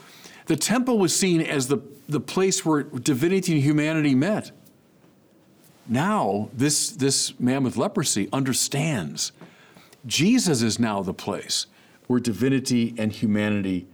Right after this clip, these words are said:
meet. He is now holy ground. He is now the sacred space.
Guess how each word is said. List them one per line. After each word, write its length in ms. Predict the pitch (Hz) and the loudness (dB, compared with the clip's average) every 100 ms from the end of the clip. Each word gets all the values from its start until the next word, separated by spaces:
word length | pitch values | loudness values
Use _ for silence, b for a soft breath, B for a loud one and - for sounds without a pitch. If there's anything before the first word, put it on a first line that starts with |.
| b b b b b b | b b b b b b
meet. 560 | 104 120 151 87 - - b b b b b | -2 0 0 -2 -6 -14 b b b b b
He 340 | - - 240 | -6 2 4
is 200 | 269 147 | 4 2
now 460 | 120 113 95 87 85 - _ | 0 0 -2 -4 -6 -12 _
holy 520 | - - 143 127 113 | -8 0 2 4 2
ground. 640 | 95 107 101 95 85 78 76 | 0 -2 0 -2 -2 -6 -10
He 360 | - 170 214 | -2 2 4
is 200 | 190 123 | 4 2
now 480 | 110 104 87 80 - - b b b b - | 2 2 -2 -6 -12 -20 b b b b -6
the 100 | 123 | -4
sacred 460 | - 135 117 107 | 0 0 0 -4
space. 540 | - - 87 - - | -6 -4 -8 -6 -10